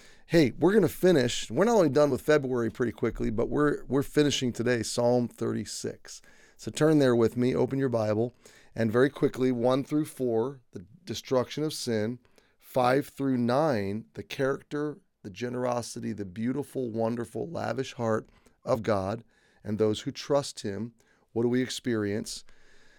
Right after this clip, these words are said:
Verse nine, uh, verse ten through twelve is David's closing prayer. "Because of the destruction of sin, because of the goodness of God, I choose God."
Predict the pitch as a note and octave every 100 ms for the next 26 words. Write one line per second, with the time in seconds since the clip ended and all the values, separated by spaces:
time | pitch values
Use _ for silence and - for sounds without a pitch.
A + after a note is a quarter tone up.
0 | _ _ _ B2+ C3 B2+ - - - -
1 | A2+ B2 C#3 C#3+ D3 C#3 B2 C3+ - -
2 | D#3 D#3 C#3+ B2 - - E3 F3+ C#3+ B2
3 | A#2 G2 B2+ B2+ B2 - - B2+ B2 A2+
4 | A#2 A2 - G2+ F#2+ - - A2+ - D3+
5 | D#3 F3 F3+ D#3+ - - E3 F#3 - E3+
6 | F3 - C3 A#2 A2+ G#2 G#2 - B2+ C3+
7 | C3+ A2 C3+ C3 B2 - G#2+ G2 G#2 G2
8 | F#2+ F#2+ - _ _ - C3+ C3 - B2+
9 | A2+ - A2 G#2 - -